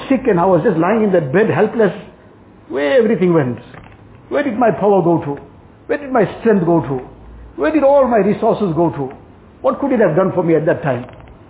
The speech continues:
So now this becomes a lesson that don't let these things become an obstacle in reaching Allah Ta'ala, in getting close to Allah Ta'ala.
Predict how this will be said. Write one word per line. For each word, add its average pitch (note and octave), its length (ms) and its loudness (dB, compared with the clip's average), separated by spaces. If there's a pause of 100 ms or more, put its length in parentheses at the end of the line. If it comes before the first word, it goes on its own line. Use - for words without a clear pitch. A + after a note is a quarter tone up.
(480)
So E3 100 -4
now F#3 240 2
this F#3+ 140 0 (100)
becomes F3+ 300 -2
a E3 40 4
lesson D#3+ 540 0 (400)
that D3+ 160 -10
don't G#3+ 300 2
let E3 260 -2
these G#3+ 200 0 (100)
things G3 240 -2
become F3+ 300 0
an D#3+ 100 0
obstacle A#3 840 0
in F#3 160 -8
reaching F#3 280 -4
Allah D#3+ 260 4
Ta'ala, C3 400 -4 (480)
in F3 100 -10
getting G#3 280 0
close A3+ 260 4
to E3+ 60 0
Allah F3 220 2
Ta'ala. C3+ 400 -6